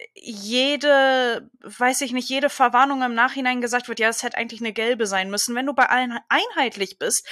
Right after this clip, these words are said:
find ich das wieder in Ordnung. So, weil dann konntest du dafür sorgen, dass es weniger auf dem Platz eskaliert ist, dass vielleicht eine Art Spielfluss da war. Ich fand dieses Spiel,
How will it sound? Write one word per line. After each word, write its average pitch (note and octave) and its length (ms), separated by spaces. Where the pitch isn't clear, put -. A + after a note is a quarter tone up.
find D4 260
ich - 140
das C#4+ 240
wieder D4+ 300
in A#3+ 180
Ordnung. - 640
So, G#3 240
weil A3+ 140
dann B3 340
konntest C#4 480
du C#4 40
dafür B3+ 360
sorgen, C4 340
dass B3+ 160
es - 140
weniger C4 320
auf A#3+ 100
dem B3+ 80
Platz C4 240
eskaliert B3 640
ist, - 140
dass A3+ 140
vielleicht A#3+ 360
eine A#3 160
Art G3+ 160
Spielfluss C#4 720
da C4 180
war. B3 100
Ich - 140
fand C4 240
dieses A3+ 260
Spiel, C4 300